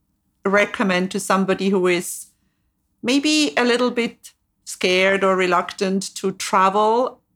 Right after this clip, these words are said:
they should do it. Just do it. Don't think about it too long.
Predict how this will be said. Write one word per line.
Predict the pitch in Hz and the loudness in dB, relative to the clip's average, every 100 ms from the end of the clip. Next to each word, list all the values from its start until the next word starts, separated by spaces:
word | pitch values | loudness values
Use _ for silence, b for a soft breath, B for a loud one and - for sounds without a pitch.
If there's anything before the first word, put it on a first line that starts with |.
| _ _ _ _ _ | _ _ _ _ _
they | 175 113 190 190 | -14 -2 0 0
should | - 160 | -4 -4
do | 190 156 | -2 -2
it. | - - - | -6 -18 -8
Just | - 196 - | -6 -6 -2
do | 196 | 0
it. | 160 147 - - _ - | 0 -4 -16 -20 _ -8
Don't | 180 175 | -6 -2
think | 185 190 | -2 -2
about | 190 151 - 143 | -2 -2 -4 -8
it | |
too | - 156 | -6 -4
long. | 147 131 131 151 | -2 -2 -4 -10